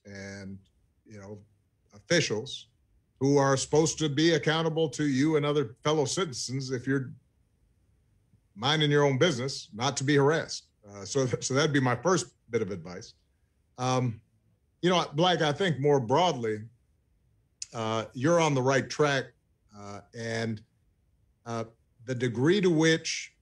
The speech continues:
you can find like-minded people to work with so you don't feel alone in this work, uh, I think is really important. Um, y-,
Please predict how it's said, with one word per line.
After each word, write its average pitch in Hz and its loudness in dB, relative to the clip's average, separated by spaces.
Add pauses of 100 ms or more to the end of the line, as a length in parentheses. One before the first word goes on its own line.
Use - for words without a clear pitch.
(140)
you 151 0
can 143 2
find 143 0
like-minded 131 0
people 143 -4
to 139 -6
work 131 0
with 131 4
so 123 2
you 123 2
don't 131 2
feel 135 4
alone 127 -2 (140)
in 127 -6
this 127 -2
work, 131 -4 (760)
uh, 110 -12
I 135 0
think 131 0
is 110 -2
really 113 2
important. 95 -8 (680)
Um, 110 -8 (180)
y-, 143 -4